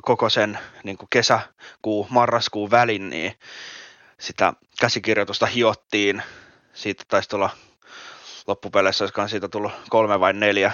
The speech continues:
vai peräti viisi niinku eri versioa, ennen kuin sit se lopullinen versio saatiin tehtyä. Mut toi, mitäkään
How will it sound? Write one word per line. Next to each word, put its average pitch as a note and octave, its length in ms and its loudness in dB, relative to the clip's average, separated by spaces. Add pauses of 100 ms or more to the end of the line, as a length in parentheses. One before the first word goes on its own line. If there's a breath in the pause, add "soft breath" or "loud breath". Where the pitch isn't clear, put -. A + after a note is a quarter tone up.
(160)
vai F2 80 -8
peräti G2+ 360 -4
viisi G2+ 480 -2 (120)
niinku F2+ 220 -4
eri G2+ 220 2
versioa, F#2 640 0
ennen E2 200 -6
kuin F#2 100 -12
sit F2+ 120 -10
se G2 100 -4
lopullinen D2+ 560 -6 (720 loud breath)
versio - 420 2
saatiin - 480 -6 (720 loud breath)
tehtyä. - 680 0 (1800 loud breath)
Mut C3 180 -10 (200)
toi, A#2 420 4 (1600 loud breath)
mitäkään A#2 400 0